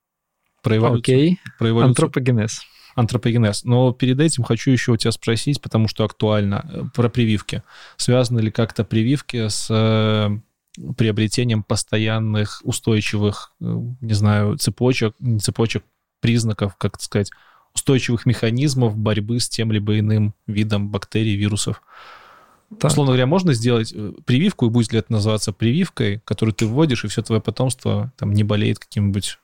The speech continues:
Speaker 2: Ну,
Speaker 1: коронавирусом?
Speaker 2: это будет уже не прививка, это будет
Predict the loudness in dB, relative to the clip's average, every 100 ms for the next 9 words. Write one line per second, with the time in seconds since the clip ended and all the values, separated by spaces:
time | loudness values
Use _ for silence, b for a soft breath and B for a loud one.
0 | 0 4 6 4 4 2 0 -2 -4 -6
1 | -10 _ 0 0 0 -2 0 0 0 2
2 | 4 4 2 0 0 2 -2 0 0 0
3 | -2 -2 0 0